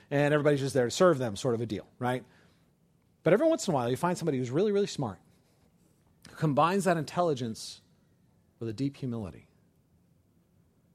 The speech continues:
And I've sat down with those guys, and you're sitting there, and, and, and they're like, "Steve, I know more than you about, like, everything." And I'm like, "I think you're right."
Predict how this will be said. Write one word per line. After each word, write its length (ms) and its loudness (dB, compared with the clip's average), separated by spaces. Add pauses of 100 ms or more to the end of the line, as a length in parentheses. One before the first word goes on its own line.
(240)
And 120 -6
I've 60 -2
sat 200 0
down 160 0
with 80 -4
those 160 -8
guys, 360 -10
and 100 -8
you're 220 0
sitting 240 -2
there, 120 0
and, 160 -4
and, 160 -4
and 120 -4
they're 100 0
like, 200 0 (260)
"Steve, 280 -2 (1120)
I 120 -2
know 120 2
more 220 4
than 160 -4
you 80 -18 (1300)
about, 200 0
like, 140 2
everything." 440 -4 (1900)
And 80 -6
I'm 80 -2
like, 140 -2 (200)
"I 120 0
think 160 0
you're 80 0
right." 280 -2